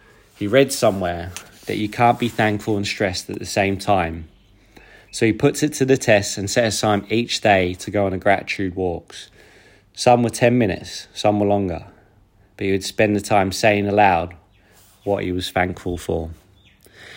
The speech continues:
What this habit did was create a cycle of positive emotions rather than the stress hormones and the bad stuff that drains you and kills you over time,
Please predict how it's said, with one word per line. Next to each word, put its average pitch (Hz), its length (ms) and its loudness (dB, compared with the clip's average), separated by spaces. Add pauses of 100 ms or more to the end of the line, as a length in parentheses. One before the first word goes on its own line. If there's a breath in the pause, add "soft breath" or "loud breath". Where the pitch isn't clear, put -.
(640 loud breath)
What 156 180 6
this 147 160 2
habit 139 320 2
did 143 180 6
was 110 160 0
create 110 280 2
a 107 40 -6
cycle 120 540 4
of 104 100 -6
positive 123 440 0
emotions 110 580 -4
rather 110 340 4
than 101 280 -2
the 95 80 -6
stress - 340 -4
hormones 95 500 -6
and 92 120 -8
the 95 40 -6
bad 110 360 2
stuff - 340 -4
that 104 140 -10
drains 104 400 -2
you 101 80 -4
and 95 100 -6
kills 110 380 -2
you 95 100 -4
over 87 160 -6
time, 90 480 -4